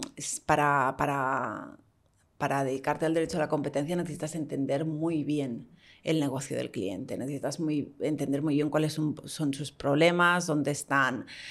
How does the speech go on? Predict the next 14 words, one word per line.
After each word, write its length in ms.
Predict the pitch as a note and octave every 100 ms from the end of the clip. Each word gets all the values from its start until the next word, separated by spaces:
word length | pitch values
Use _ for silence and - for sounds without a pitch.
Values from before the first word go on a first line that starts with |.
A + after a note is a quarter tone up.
| - -
em, 960 | - D#3 A#1+ - - - - - - -
bueno, 300 | D#3 C#3 G#2 -
dónde 300 | C#3+ D#3 D#3
está 220 | - D#3
el, 240 | D3 D3 A2+
bueno, 260 | A2+ -
exacto, 340 | F3 D#3 - E3
dónde 240 | D3+ E3
está, 280 | F3 E3 D#3
digamos, 520 | D#3 D#3 D#3 D#3+ -
toda 280 | D#3 D#3 D#3
la 260 | D#3 C#3+
dinámica 480 | C#3+ D#3 D#3 E3 D#3+
esencial, 840 | D3+ C#3 C#3+ - E3+ F3+ F#3 G3